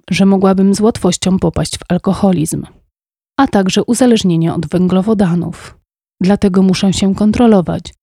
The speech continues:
ponieważ potrafię powiedzieć „nie” pierwszemu herbatnikowi lub pierwszemu kawałkowi ciasta, ale już drugiego ani trzeciego nie umiem sobie odmówić. Jak aktywowane jest uzależnienie od węglowodanów?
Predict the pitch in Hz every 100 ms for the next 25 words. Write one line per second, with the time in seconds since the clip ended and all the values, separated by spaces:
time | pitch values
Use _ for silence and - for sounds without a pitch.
0 | _ - 202 202 - 208 220 240 262 233
1 | 214 202 214 - 240 202 170 190 - 220
2 | - 240 220 214 202 185 - 190 190 185
3 | 160 180 180 - - 190 - - 233 233
4 | 196 190 180 170 180 - 185 165 - 165
5 | 170 - _ - 208 202 196 190 196 180
6 | 254 220 180 185 185 - - - 220 165
7 | 170 226 220 247 226 214 180 175 151 156
8 | 170 165 156 - - _ _ _ _ _
9 | - 226 262 - 233 - 196 180 196 196
10 | 190 185 - - 208 - 190 214 226 175
11 | 170 - 175 190 185 190 220 202 190 156
12 | - -